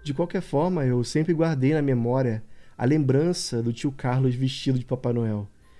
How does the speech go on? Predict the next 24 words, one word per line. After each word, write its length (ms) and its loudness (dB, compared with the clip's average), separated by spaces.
Aquele 240 -2
cara 260 2
que 120 -8
sempre 320 2
nos 120 -2
visitava 640 0
todo 400 -2
ano, 300 0
trazendo 360 -4
alegria 580 -2
e 80 -2
amor 440 -2
para 200 0
nós 340 2
órfãos. 640 -6
Já 320 4
fazem 300 2
muitos 500 2
anos 240 2
que 80 -10
eu 40 -6
saí 180 -2
do 100 0
orfanato 640 -6